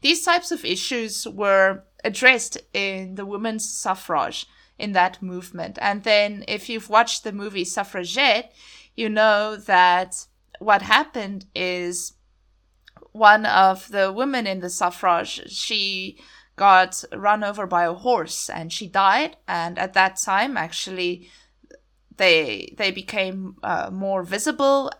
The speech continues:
And at that time, these types of issues started getting resolved to the point where now in America, Europe, and even South Africa, women have the right to vote.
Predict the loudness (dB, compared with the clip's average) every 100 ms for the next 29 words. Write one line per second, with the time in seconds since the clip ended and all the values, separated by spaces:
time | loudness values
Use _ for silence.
0 | -2 -2 -2 -4 0 0 0 -2 -2 -2
1 | -8 -14 -12 -10 -8 -4 -4 -4 -12 -10
2 | -8 -8 -8 -4 -4 -6 -8 -8 -8 -10
3 | -10 -2 -2 -2 -6 -10 -4 -4 -2 -4
4 | -4 -4 -4 2 4 6 4 -2 -18 -20
5 | _ -2 0 6 6 6 4 0 2 0
6 | 2 0 0 0 0 -2 -8 -8 -6 0
7 | 0 0 -4 0 2 4 2 -8 -8 -6
8 | -2 -4 -4 -4 2 2 2 -2 2 2
9 | -2 -12 -14 -6 2 2 0 -14